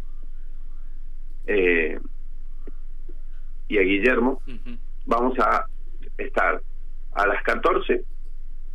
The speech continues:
Speaker 1: en el, en el, en la pista del autódromo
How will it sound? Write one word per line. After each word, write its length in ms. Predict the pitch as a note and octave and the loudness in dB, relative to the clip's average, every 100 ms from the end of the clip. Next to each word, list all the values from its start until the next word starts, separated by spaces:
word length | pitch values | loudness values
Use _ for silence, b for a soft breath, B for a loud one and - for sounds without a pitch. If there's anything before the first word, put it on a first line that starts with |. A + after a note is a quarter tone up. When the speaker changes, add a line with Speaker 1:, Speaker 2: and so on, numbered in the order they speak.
| - | 2
Speaker 1:
en 640 | A#2+ A#2 G#2+ G2+ G2+ F#2+ F#2+ | 4 6 6 6 4 2 2
el, 440 | F#2 F#2 F2+ F2+ - - - - - - - - - - - | 2 2 2 0 -2 -4 -4 -4 -4 -4 -4 -4 -4 -4 -2
en 180 | G#2 G2+ | 0 2
el, 480 | F#2+ F#2+ F2+ F2 F2 - - - | 4 4 2 0 -2 -4 -4 -4
en 100 | G2 | 0
la 140 | G2 - | 2 2
pista 260 | A#2 B2 | 2 4
del 100 | G#2+ | 6
autódromo 580 | G2 G2 C#3+ D3 F3 - | 6 6 6 6 4 0